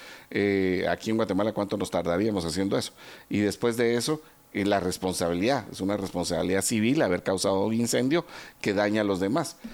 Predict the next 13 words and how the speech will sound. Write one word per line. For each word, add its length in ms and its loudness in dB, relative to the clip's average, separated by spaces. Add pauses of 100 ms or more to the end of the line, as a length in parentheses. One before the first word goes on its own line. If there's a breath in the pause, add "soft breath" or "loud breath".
(200 loud breath)
Pero, 320 0 (220)
¿a 80 -4
quién 180 -4
le 80 0
vas 160 -2
a 80 -6
cobrar? 480 0
Eso, 240 -6
eso 160 -2
no 80 6
es 80 2
tan 160 0
fácil. 440 -2